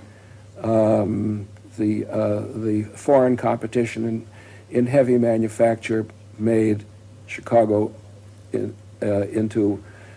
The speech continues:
a part of what we now call the Rust Belt. These rusting industries, which we used to identify with New England. When we Middle Westerners went to, uh, Massachusetts, we would see all these ancient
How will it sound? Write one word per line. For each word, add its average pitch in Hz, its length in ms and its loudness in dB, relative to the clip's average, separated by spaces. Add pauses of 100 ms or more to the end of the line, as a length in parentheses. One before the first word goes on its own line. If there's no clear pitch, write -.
(140)
a 95 80 -8
part 117 320 2
of 92 160 -10
what 104 200 -6
we 107 120 -2
now 110 180 -2
call 120 280 0
the 101 80 -2
Rust 113 380 0
Belt. - 360 -6 (600)
These 110 300 -2
rusting 117 580 2
industries, 107 640 -2 (380)
which 123 200 0
we 139 120 6
used 147 160 4
to 139 100 4
identify 127 540 6
with 117 200 2
New 123 140 2
England. 147 420 4 (680)
When 123 220 6
we 143 140 8
Middle 135 260 6
Westerners 120 600 4
went 123 320 4
to, 117 460 4
uh, 104 120 4
Massachusetts, 120 840 2
we 107 100 -2
would 107 160 -2
see 123 160 2
all 127 320 6
these 107 240 2
ancient 120 540 -4